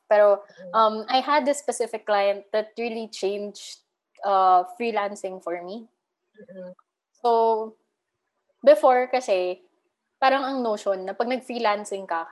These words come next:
Speaker 1: lahat ng client mo, boss mo. Parang
Speaker 2: Oo.
Speaker 1: ganun.
Speaker 2: Mm-mm.
Speaker 1: Diba? So, kung maging scope creep sila, you have to deal with it like in corpo, na you just suck it up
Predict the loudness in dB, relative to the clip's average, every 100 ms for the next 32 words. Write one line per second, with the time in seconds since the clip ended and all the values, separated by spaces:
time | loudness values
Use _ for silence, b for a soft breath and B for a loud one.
0 | -4 -2 -2 -4 -2 0 0 0 -6 -4
1 | -4 -4 -12 -12 -12 _ _ _ _ _
2 | 0 2 2 0 -2 -8 _ _ _ _
3 | -18 -8 0 0 2 0 0 -2 B B
4 | -4 -2 -2 -4 -2 0 0 -4 -12 -12
5 | -8 -2 0 2 2 -2 -4 -4 -2 0
6 | -2 -2 -2 -2 -4 -6 -6 -6 -8 -12
7 | -12 _ _ -4 -4 -2 -4 -8 -4 -2
8 | -2 -2 -4